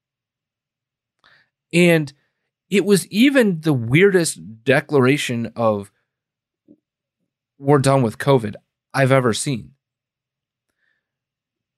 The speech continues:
Compare and contrast that with the two speeches in the last month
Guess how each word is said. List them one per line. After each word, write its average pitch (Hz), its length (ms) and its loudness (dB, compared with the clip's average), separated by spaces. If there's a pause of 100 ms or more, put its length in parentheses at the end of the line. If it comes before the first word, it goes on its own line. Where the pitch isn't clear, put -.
(400)
Compare 220 360 2
and 285 120 -6
contrast 175 520 -4
that 127 340 0
with 135 440 0 (300)
the 139 120 0
two 208 260 0
speeches 160 600 -2
in 127 200 -4
the 123 80 0
last 123 320 -2
month 120 440 -2